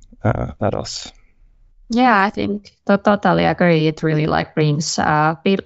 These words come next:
Speaker 2: it's the bo-, bo-, foundation and, like, building blocks, blocks for success, like, both, both personally and, and the company. Like, you have to first, first put the, like, oxygen,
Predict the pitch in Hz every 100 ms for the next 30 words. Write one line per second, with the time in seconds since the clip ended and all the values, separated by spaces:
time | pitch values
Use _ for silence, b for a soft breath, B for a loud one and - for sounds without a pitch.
0 | 202 208 - 220 233 - 226 233 214 269
1 | 247 220 214 214 185 175 175 185 170 165
2 | 165 - 202 185 165 151 151 156 - -
3 | 165 165 - - - 165 - 160 160 160
4 | 170 170 160 165 - 233 233 247 226 208
5 | 190 185 185 180 180 - 190 180 - 180
6 | 160 151 147 156 170 87 156 - B B
7 | B - 180 180 - 208 - 202 196 -
8 | - 269 269 - 233 - 180 185 - 196
9 | 208 190